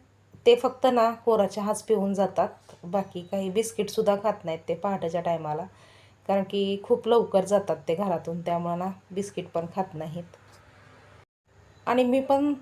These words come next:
थोडासा चहा, अ, वगैरे घेतला आणि आता चहा प्यायला मी पण जाणार आहे, त्यामुळं ना ते पीठ वगैरे झाकून ठेवलं. त्यानंतर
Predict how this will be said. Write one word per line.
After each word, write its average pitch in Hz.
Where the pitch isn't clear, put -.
थोडासा 247
चहा, 247
अ, 226
वगैरे 202
घेतला 233
आणि 190
आता 190
चहा 226
प्यायला 214
मी 196
पण 202
जाणार 202
आहे, 175
त्यामुळं 180
ना 214
ते 196
पीठ 220
वगैरे 196
झाकून 220
ठेवलं. 196
त्यानंतर 277